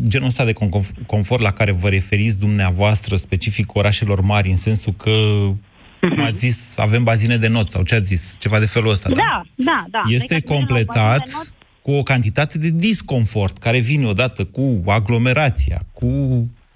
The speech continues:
Speaker 1: cantitatea mare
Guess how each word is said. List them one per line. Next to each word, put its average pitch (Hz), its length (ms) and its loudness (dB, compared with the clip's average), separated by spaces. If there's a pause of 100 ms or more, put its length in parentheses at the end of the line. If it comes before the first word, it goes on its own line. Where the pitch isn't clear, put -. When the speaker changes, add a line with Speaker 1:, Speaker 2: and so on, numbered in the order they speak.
(380)
Speaker 1:
cantitatea 123 960 0 (320)
mare 123 840 2